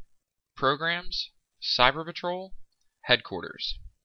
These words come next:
Once the headquarters toolbar has been opened, we need to click on the Open H Q button.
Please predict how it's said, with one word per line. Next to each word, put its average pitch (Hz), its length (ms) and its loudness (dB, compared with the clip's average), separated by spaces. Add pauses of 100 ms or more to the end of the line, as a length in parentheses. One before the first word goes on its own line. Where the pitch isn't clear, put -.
(480)
Once - 200 0
the 202 100 2
headquarters 131 480 2
toolbar 123 440 2
has 92 100 -4
been 92 160 -2
opened, 92 280 -6
we 120 80 -8
need 117 140 0
to 110 60 -4
click - 200 -4
on 113 100 -2
the 98 200 -4
Open 143 320 0
H 131 260 -2
Q 151 120 0
button. 190 300 0